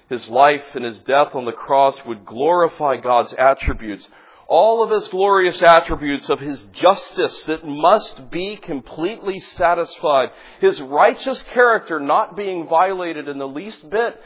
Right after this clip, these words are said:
in the saving of men. His wisdom with how the plan of salvation would unfold in time. All of the attributes are magnified. His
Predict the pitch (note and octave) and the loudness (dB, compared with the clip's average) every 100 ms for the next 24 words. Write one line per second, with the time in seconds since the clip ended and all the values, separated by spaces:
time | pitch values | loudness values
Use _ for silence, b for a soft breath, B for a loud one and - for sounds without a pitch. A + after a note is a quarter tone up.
0 | B B - D#3+ C#3+ - F3+ F#3+ F3 E3+ | B B -4 -4 -4 -8 -6 -4 -4 -6
1 | C3+ B2+ F#3 D#3 B A#3 B3 G3 E3+ A#3+ | -8 -4 -6 -6 B -6 -6 -8 -10 -6
2 | D4 - A3 F#3 E3 - G3 A#3 F#3+ - | -6 -4 -4 -4 -6 -4 2 2 2 -6
3 | - - G#3 A#3 A3+ E3 - F#3 D#3+ B2 | -12 -6 -2 -2 -4 -6 -2 0 0 -4
4 | - A3+ B3 - C#3 A2+ G2+ B B D#3 | -2 -2 -4 -8 -6 -6 -8 B B -6
5 | D#3 - D3+ C#3+ - F3+ G3 F3 A#2+ A2+ | -4 -4 -6 -6 -4 -2 -2 -4 -6 -8
6 | C#3+ C3+ - F#3+ G#3 F3+ A2+ B B - | -10 -10 -10 -4 0 0 -4 B B 2
7 | A3 C4 C4 G#3+ G3+ G#3 G#3 G#3 E3+ E3+ | 6 6 4 -2 -2 0 -2 -6 -10 -8
8 | D#3+ - D3+ B2+ C3 D#3 G#3 G#3+ G3+ - | -10 -6 -6 -6 -8 -4 -2 -2 -6 -2
9 | D#3 C#3 A2 F2+ - b b b - D3 | 0 2 0 -2 -16 b b b -6 -6